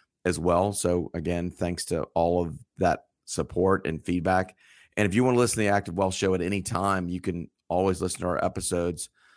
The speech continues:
on active wealth show dot com. That's active wealth show dot com. And you can also click a schedule a consultation button. There's a button in the upper right corner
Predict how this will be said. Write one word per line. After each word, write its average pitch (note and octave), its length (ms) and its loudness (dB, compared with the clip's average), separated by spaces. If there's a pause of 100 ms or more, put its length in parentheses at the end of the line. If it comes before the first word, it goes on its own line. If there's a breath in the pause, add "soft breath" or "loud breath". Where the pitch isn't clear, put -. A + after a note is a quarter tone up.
(540 soft breath)
on G#2 240 4
active G2 420 0
wealth F2+ 200 0
show F#2+ 220 2
dot F2+ 200 2
com. F#2 240 -2
That's F2+ 260 -4
active F2 380 -2
wealth E2+ 220 -2
show F2 240 -2
dot D#2+ 180 -2
com. F2+ 460 -2
And G2 220 -2
you F#2 80 -4
can G2 100 -2
also G2+ 240 -2 (160)
click F#2+ 300 -2
a E2+ 180 -2 (560)
schedule F2+ 460 0
a - 20 -2
consultation F2+ 960 -2 (180)
button. E2+ 480 -2
There's E2+ 240 -6
a F2 60 -2
button F2+ 340 -2
in F2 100 -2
the E2 120 -2
upper E2+ 200 -2
right E2+ 220 0
corner F2+ 460 -2